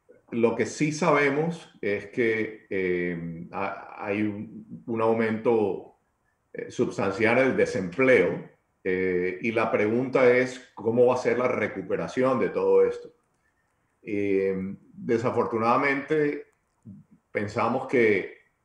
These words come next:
que no va a ser algo rápido, eh, porque creo que si uno ve lo que está pasando a nivel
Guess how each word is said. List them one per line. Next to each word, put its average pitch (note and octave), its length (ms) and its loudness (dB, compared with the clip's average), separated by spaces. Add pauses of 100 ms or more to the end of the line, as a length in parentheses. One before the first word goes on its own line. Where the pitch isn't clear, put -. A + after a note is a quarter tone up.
(140)
que G#2+ 160 -4
no A2 180 2
va B2+ 80 6
a - 20 0
ser C3 180 2
algo C3 260 2
rápido, B2 580 2 (240)
eh, E2 480 -6
porque F2 340 -6
creo A2 300 -2
que G#2 440 -2 (460)
si - 140 -16
uno G#2+ 160 0
ve A#2 100 6
lo B2 100 4
que A#2 80 -4
está A#2 520 2
pasando A2+ 460 -2
a A2 40 0
nivel G#2 800 -2